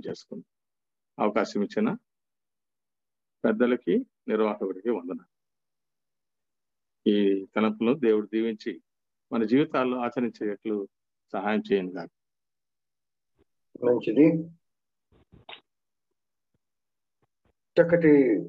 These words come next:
Speaker 2: వర్తమానం అందించినటువంటి జ్యోతి విజయ్ కుమార్ గారికి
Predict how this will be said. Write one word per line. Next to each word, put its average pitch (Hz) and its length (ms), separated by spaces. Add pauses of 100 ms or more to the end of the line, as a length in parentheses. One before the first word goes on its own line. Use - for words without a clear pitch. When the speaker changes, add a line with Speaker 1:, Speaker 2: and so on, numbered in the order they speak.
(240)
Speaker 2:
వర్తమానం 135 540
అందించినటువంటి 113 840 (1600)
జ్యోతి 139 300
విజయ్ 127 360
కుమార్ 120 340
గారికి 107 320